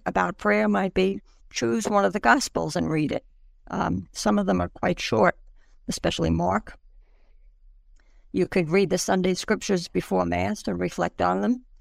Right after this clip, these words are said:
And you can bu-, buy a book of daily reflections. But you should do something a little extra for Lent in the way of prayer.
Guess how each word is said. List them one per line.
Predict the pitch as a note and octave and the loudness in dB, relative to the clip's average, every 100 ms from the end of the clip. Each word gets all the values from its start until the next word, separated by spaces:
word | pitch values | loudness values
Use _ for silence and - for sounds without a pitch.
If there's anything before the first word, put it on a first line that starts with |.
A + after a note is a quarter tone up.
| - - - - - - - - | -20 -20 -20 -20 -20 -20 -16 -6
And | - G3 | -2 -2
you | G3+ | 0
can | G#3 | 0
bu-, | G3 - - | 0 -2 2
buy | G3+ | 6
a | G#3 | 6
book | F#3+ A3 G#3 | 4 0 -2
of | F3 | -2
daily | G3+ F#3+ G3 | 2 4 4
reflections. | F#3+ G#3 - A3+ - E3 E3+ - - - - - - | 2 -2 0 0 0 -4 -4 -6 -12 -20 -20 -20 -10
But | - A#3 | -4 -4
you | A3 | -2
should | - C4 | -2 0
do | D4+ | 0
something | - A3+ A3+ F#3+ - | 4 4 4 0 0
a | F3+ | 0
little | F#3 - | -2 0
extra | G3 - - D#3+ | -2 -2 -4 -4
for | - | -4
Lent | - E3 - - - | -4 -4 -6 -14 -4
in | F3+ | 0
the | E3+ | 2
way | E3 D#3+ | 2 2
of | G#3+ | -2
prayer. | - - - | -2 -2 -4